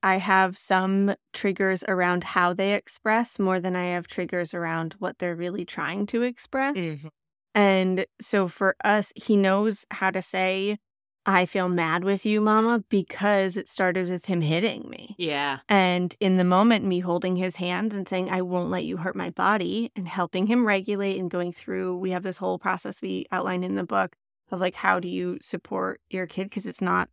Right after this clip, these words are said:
Speaker 1: one size fits all. As we talked about, we all have different nervous systems. So what we need individually in the moment's gonna be different.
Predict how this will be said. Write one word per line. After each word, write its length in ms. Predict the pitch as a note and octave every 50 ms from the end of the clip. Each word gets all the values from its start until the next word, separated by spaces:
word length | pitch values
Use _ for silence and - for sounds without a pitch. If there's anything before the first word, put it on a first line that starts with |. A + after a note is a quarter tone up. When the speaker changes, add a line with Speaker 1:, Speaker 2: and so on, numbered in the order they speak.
| _ _ _
Speaker 1:
one 300 | - F#3 F3 F#3 F3+ F3+
size 260 | - G3 F3 F3 E3+ -
fits 220 | - D#3 - -
all. 280 | E3+ E3 E3+ G3 A#3 A#3+
As 120 | G3+ -
we 60 | - F3
talked 200 | - E3 D#3+ -
about, 100 | - F3+
we 80 | E3+ E3
all 100 | D#3+ D#3+
have 80 | -
different 260 | - E3 - - - F3+
nervous 240 | E3 E3 F3+ F3 -
systems. 440 | - F#3 - - G#3 G#3 A3 A3 -
So 300 | - - F3 E3+ E3+ E3 _ _ _ _ _ _
what 220 | - F#3 F#3+ F3 F3
we 240 | F3+ E3+ F3 E3+ E3
need 300 | E3+ E3 E3 E3 E3 -
individually 580 | E3+ E3 D#3+ E3+ F3 F#3 - - F3+ F3+ E3+
in 100 | E3+ F3+
the 60 | F3+ E3
moment's 400 | E3 E3 E3 E3+ F3 - - -
gonna 320 | - F3+ E3+ E3 E3 - - _ _ _ _ -
be 100 | F3+ E3
different. 480 | - F3 E3 - A3+ A#3+ C#4+ C#4+ -